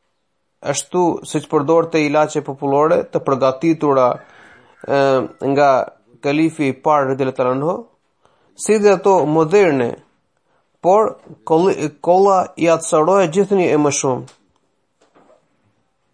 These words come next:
Abdul Hakimi, i cili pasi që u largua nga xhamati, ishte bërë kundërshtar i tij dhe duke mësuar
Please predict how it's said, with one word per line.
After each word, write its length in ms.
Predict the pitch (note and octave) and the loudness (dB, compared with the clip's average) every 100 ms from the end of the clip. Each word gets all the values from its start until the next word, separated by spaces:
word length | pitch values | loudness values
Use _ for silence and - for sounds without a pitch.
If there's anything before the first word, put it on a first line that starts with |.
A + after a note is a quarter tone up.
| _ _ _ _ - | _ _ _ _ -4
Abdul 240 | C#3 E3+ F#3 | -2 2 0
Hakimi, 420 | F3 G3+ F3 F#3 G#3 | 2 0 2 0 -2
i 60 | D#3+ | -4
cili 380 | - F3 E3+ D#3+ - - | -2 0 2 0 -2 -6
pasi 300 | - C#3+ D3 D#3 | -2 0 0 -4
që 140 | D#3+ | -2
u 60 | D3+ | 0
largua 480 | C#3+ C#3 D3 E3 D3+ | 0 -2 -2 -2 0
nga 160 | C#3 | 0
xhamati, 500 | C3 C3+ C3 C#3+ E3+ | -2 -2 -2 -2 -2
ishte 240 | D#3+ - C#3 | -2 -2 -2
bërë 240 | D3+ C#3+ | 0 -2
kundërshtar 600 | C3 B2 A#2+ - F#3+ F3 | -4 -6 -6 -2 0 0
i 80 | B2+ | -2
tij 200 | - B2+ B2+ | -4 -4 -2
dhe 100 | C3+ | -2
duke 320 | C3 D#3+ E3 | -2 0 0
mësuar 540 | C#3+ C#3 A#3 G#3+ C#3 | 0 -2 0 2 0